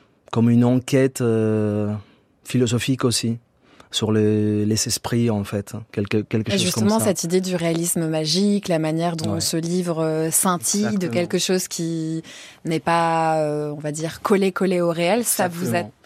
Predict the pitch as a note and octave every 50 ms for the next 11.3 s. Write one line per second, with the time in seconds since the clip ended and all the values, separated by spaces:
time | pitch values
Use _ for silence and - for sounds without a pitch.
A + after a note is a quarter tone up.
0 | - - - - - - - A#2+ A2+ A2+ - - - A#2 F#2 F#2+ G#2 - F#3 F3+
1 | F3 G3+ C4+ D4+ D4 - B2 A#2+ A2 F#2+ - - - - A#2+ A2+ G#2+ - A2 G#2+
2 | G2+ G#2 - - - - - A#2+ G#2+ - G2+ G2 F#2 - G#2+ G2+ G2 - G2 F#2
3 | F#2+ G#2 G2 G2 F#2+ G#2+ - - - - - - - - G#2+ A2 A2 - - -
4 | B2+ B2 B2+ B2 A2+ - - A2+ A#2 G#2+ - A#2+ - - C3 A#2+ A#2+ B2 B2+ B2+
5 | B2+ B2+ B2+ B2 A#2 G#2+ - - C3+ A#2+ - B2 - - - - A2+ A2 A2+ A2+
6 | A2+ G#2+ A2 A2 G2+ A#2+ A2+ - A#2+ G#2 - - A2 A2 A2 G#2+ G#2 G2+ G2+ G2+
7 | G2+ - G#2+ - - B2+ G#2+ A2 A2+ A2+ A2 - A2 G#2 G#2 G#2 G#2+ A2+ A2+ A2+
8 | G#2+ G#2 F#3+ G#2+ A2+ A2 A2+ - - - - - - - - A3 A3 G#3 G3 D#3
9 | D#3 D3 - - - C3+ B2+ - A#2+ A2+ G#2 - - - - C3 - - - C#3
10 | C3+ B2+ B2+ C3+ C3+ D3 D3 C#3 D3 C3+ B2+ A#2+ - C#3 B2+ B2 C3+ C3+ B2+ B2+
11 | B2 B2+ B2 A#2+ A#2+ A#2+